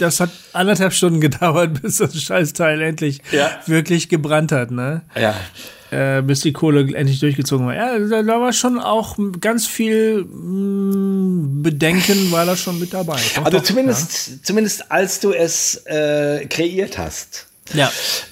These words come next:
Speaker 2: In, im, im, im, im Vollzug, äh, muss es halt jetzt eben sch-, eben schnell gehen. Und so ist es
Speaker 1: Das
Speaker 2: ja
Speaker 1: stimmt.
Speaker 2: im Leben. Ich habe
Speaker 1: Ja.
Speaker 2: übrigens gerade Wikipedia
Speaker 1: <laughs>
Speaker 2: angeschmissen und der Philosoph
Speaker 1: Ah.
Speaker 2: war Epikur.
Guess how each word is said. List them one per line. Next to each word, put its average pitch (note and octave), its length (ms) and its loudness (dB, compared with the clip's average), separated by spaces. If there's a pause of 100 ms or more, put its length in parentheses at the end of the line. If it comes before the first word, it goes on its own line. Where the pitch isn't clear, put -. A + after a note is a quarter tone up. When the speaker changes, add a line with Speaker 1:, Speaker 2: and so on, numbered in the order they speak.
(100)
Speaker 2:
In, G3+ 320 0
im, G3+ 300 -2
im, G3 260 -2
im, F#3+ 320 -2
im G3+ 180 -2
Vollzug, G#3 680 0 (260)
äh, F#3 440 0
muss F3+ 240 0
es - 120 -2
halt F#3 180 0
jetzt F#3+ 160 -2
eben F3 180 0
sch-, - 260 -4
eben F3 180 -2
schnell F#2 280 -4
gehen. E2 280 -12 (100)
Und C#3+ 120 -4
so F#3 80 0
ist G3 100 2
es D3 80 6
Speaker 1:
Das D3 140 6
Speaker 2:
ja - 20 4 (120)
Speaker 1:
stimmt. G#2 80 2
Speaker 2:
im G2+ 60 0
Leben. - 180 -6 (200)
Ich D#3+ 140 0
habe G3+ 160 -2
Speaker 1:
Ja. - 60 4
Speaker 2:
übrigens G3+ 220 2
gerade F3 460 0
Wikipedia E3+ 840 2 (140)
Speaker 1:
<laughs> - 120 -20
Speaker 2:
angeschmissen E3 680 -2 (160)
und C3 100 -8
der D#3+ 60 0
Philosoph D#3 500 2
Speaker 1:
Ah. D#3+ 40 2
Speaker 2:
war E3 200 0
Epikur. F3 560 0